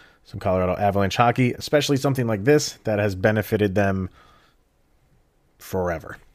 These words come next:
So we are gonna wrap it up here, ladies and gentlemen. Thank you so much if you have been listening to these past three episodes this week, kind of revisiting this and breaking it down and maybe going down memory lane. And maybe this is a reason why so many people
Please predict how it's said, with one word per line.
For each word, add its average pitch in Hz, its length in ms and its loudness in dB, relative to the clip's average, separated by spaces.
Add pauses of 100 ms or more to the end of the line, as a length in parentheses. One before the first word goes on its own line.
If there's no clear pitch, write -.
(140)
So 82 340 -8 (1200)
we 139 220 8
are 147 100 6
gonna 151 200 4
wrap 135 240 2
it 131 60 4
up 123 160 2
here, 127 300 4
ladies 127 260 4
and 120 100 -2
gentlemen. 120 380 2
Thank 131 380 0
you 120 120 4
so 117 320 0
much 113 300 2
if 98 140 -4
you 104 120 2
have 95 140 0
been 98 380 0
listening 101 540 -2
to 101 260 -2
these 98 460 -2 (100)
past - 480 -6
three 107 180 0
episodes 101 460 0
this 98 180 -4
week, 98 360 -2 (600)
kind 107 140 0
of 98 80 0
revisiting 107 580 4
this 104 300 2
and 90 240 -2
breaking 95 260 -2
it 92 100 -4
down 92 280 -2
and 90 180 -6
maybe 101 260 0
going 107 260 2
down 113 240 2
memory 113 280 2
lane. 113 360 2
And 92 300 -2
maybe 135 200 0
this 226 180 -2
is 185 120 -4
a 165 60 -2
reason 151 500 0
why 135 180 -2
so 131 260 0
many 135 280 2
people 120 560 0